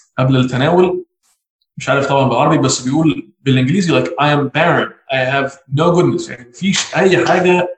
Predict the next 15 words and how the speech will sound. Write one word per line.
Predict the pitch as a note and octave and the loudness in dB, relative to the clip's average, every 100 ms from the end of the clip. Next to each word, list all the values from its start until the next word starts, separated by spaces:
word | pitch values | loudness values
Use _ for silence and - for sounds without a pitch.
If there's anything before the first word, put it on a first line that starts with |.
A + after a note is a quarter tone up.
| _ _ _ _ _ _ _ _ | _ _ _ _ _ _ _ _
مفيش | - G#3 | -2 -2
حاجة | - - | 0 -2
كويسة | D3+ D3 C3+ | 0 0 0
هنا | B2 | -2
خالص، | C3+ - - - _ _ _ _ - | -4 -6 -8 -16 _ _ _ _ -2
وربنا | C#3+ D3 G3+ F#3+ | 0 2 2 0
هيدينا | E3+ F3+ | 2 2
كل | F3+ D#3 | 0 0
حاجة | C3+ | -2
كويسة. | B2+ A2+ - | -4 -8 -10
فأنا | - D#3+ G#3+ | -6 -2 0
لو | E3+ D3 | 2 2
بدأت | D3 A#3+ - C#3+ | 2 2 0 -4
الكلام | - C#3 D#3+ | -4 0 0
ده، | C3+ C#3 - | 0 -2 -6